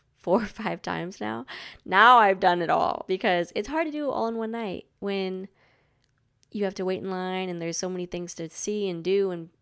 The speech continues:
different people come and go, and you're always wanting to do whatever the group wants to do. And it's hard when you have, like,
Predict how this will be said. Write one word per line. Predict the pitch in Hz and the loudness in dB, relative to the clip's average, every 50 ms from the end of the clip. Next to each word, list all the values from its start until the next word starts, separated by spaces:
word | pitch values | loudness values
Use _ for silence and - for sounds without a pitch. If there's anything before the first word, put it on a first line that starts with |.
| _ _ - | _ _ -4
different | 202 202 208 196 196 | -2 -2 -2 -2 -4
people | 208 202 202 190 | -4 -4 -4 -8
come | - - 185 185 | -8 -8 -8 -8
and | 190 190 | -8 -6
go, | 175 175 180 185 185 185 185 | -4 -4 -2 -2 -2 -2 -2
and | 180 170 | -4 -4
you're | 170 - | -6 -6
always | - 180 180 190 | -4 -4 -4 -4
wanting | 180 185 185 180 180 | -6 -6 -6 -6 -8
to | 220 185 | -10 -14
do | - - 170 175 180 180 180 180 175 175 180 _ _ - - _ - - - _ - - _ _ _ _ _ _ _ - - | -10 -6 -4 -2 0 0 0 0 -2 -2 -6 _ _ -20 -20 _ -20 -20 -20 _ -20 -20 _ _ _ _ _ _ _ -12 -6
whatever | 185 190 196 185 180 190 185 | -2 -2 -2 0 0 -2 -2
the | 180 180 175 | -2 -4 -6
group | 180 - 175 180 175 - | -4 -2 -2 -2 -2 -2
wants | 170 170 165 165 - | -6 -6 -6 -6 -10
to | - | -12
do. | 165 165 165 160 165 | -10 -8 -8 -6 -6
And | 165 170 | -8 -10
it's | 160 - | -12 -12
hard | - - 196 196 196 185 | -6 -2 0 2 2 0
when | 185 175 | -2 -6
you | 175 175 | -8 -8
have, | 190 175 170 175 170 - | -8 -6 -6 -6 -6 -4
like, | 165 160 156 _ - | -6 -6 -6 _ -14